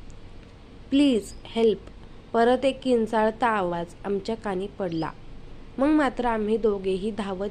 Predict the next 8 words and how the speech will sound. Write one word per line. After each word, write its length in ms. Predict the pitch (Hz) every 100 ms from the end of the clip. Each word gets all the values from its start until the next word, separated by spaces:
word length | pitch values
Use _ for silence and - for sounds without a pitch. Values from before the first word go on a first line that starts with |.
| 220
तिकडे 280 | 220 196
पोहोचलो. 540 | 214 220 190 180 196 170 - - - - - - 208
जाऊन 320 | 180 190 202
पाहतो 380 | 214 214 208 226 226
तर 140 | 240 202
गुंडांच्या 840 | 196 202 196 208 214 214 226 175 - - - -
एका 240 | 202 233
टोळ्याने 600 | 247 269 220 214 247 254